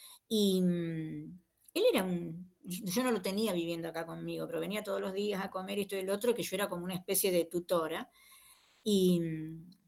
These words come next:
bueno, y después cuando nació mi hija, ah, y los buscamos cielo y tierra, y yo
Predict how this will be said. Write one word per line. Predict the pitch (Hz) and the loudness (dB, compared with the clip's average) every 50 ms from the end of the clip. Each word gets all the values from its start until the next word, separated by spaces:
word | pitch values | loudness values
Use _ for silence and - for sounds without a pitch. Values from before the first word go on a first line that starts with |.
| _ _ _ _ _ _ _ _ _ - | _ _ _ _ _ _ _ _ _ -8
bueno, | 226 262 320 262 214 202 208 - | -4 -2 -2 -2 -2 -4 -4 -2
y | 202 208 220 | -2 2 2
después | 226 214 202 - _ _ 311 359 359 - | 2 0 0 -8 _ _ -4 -4 -4 -4
cuando | - 262 247 240 | -6 -6 -4 -4
nació | 233 233 - - 269 285 | -4 -4 -4 -6 -6 -6
mi | 277 269 262 269 302 | -4 -4 -4 -4 -4
hija, | 302 - - - - 330 320 - | -6 -6 -10 -12 -12 -14 -10 -8
ah, | 262 285 294 294 - | -8 -8 -8 -8 -8
y | - 240 247 | -8 -6 -2
los | 254 233 | 0 0
buscamos | 233 240 247 - 302 320 311 294 | 0 0 -2 -4 -4 -2 -2 -2
cielo | - - 285 277 277 | -2 -2 -2 -2 -2
y | 269 | -2
tierra, | 269 285 269 254 247 240 233 247 247 | -2 0 0 0 0 0 0 0 -2
y | 247 | -2
yo | 240 - 285 302 339 | -2 -2 -4 -6 -6